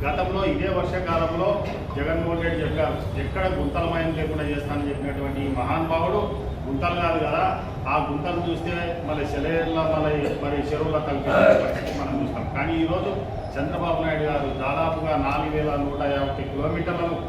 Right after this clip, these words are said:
ఇమ్మీడియట్‌గా యుద్ధ ప్రాతిపదికన వాటిని బాగు చేయవలసిందిగా మరి అధికారులను ఆదేశించడం కూడా మేమందరం కూడా ఎంతో హర్షాన్ని వ్యక్తం చేస్తున్నామని మీ ద్వారా తెలియజేస్తున్నాం. ప్రత్యేకంగా ఇందాక మా అధ్యక్షుల వారు చెప్పినట్టు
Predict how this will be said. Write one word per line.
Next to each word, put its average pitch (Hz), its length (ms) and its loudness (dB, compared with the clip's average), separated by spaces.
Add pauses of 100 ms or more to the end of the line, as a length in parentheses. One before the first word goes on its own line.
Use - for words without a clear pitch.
(320)
ఇమ్మీడియట్‌గా 175 920 2
యుద్ధ 175 260 0
ప్రాతిపదికన 160 560 0
వాటిని 143 400 0
బాగు 156 400 0
చేయవలసిందిగా 151 880 -2 (220)
మరి 151 160 0
అధికారులను 151 520 2
ఆదేశించడం 151 640 -2
కూడా 151 360 0 (200)
మేమందరం 135 460 0
కూడా 151 120 0
ఎంతో 143 520 -2 (120)
హర్షాన్ని 151 380 -2
వ్యక్తం 143 360 -2
చేస్తున్నామని 135 460 -4
మీ 127 80 -4
ద్వారా 131 260 -2
తెలియజేస్తున్నాం. 147 880 -4 (100)
ప్రత్యేకంగా 185 580 2
ఇందాక 160 400 0
మా 151 140 0
అధ్యక్షుల 156 480 -2
వారు 156 240 0
చెప్పినట్టు 160 680 -2